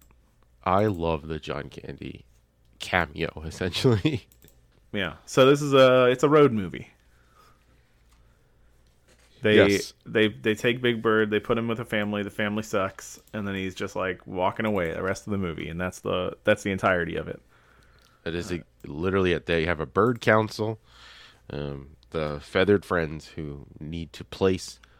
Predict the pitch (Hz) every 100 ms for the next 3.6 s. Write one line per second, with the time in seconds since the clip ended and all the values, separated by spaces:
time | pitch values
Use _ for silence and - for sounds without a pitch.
0 | - 78 85 90 87 85 82 - 67 64
1 | 60 - - - _ _ _ _ _ _
2 | _ _ _ _ - 82 71 69 76 82
3 | 73 73 - _ _